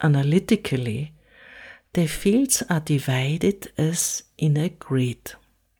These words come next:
You can observe the intuitive feeling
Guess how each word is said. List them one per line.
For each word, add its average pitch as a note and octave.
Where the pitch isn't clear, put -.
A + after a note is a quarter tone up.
You G3+
can A#3+
observe G3
the -
intuitive F#3
feeling E3+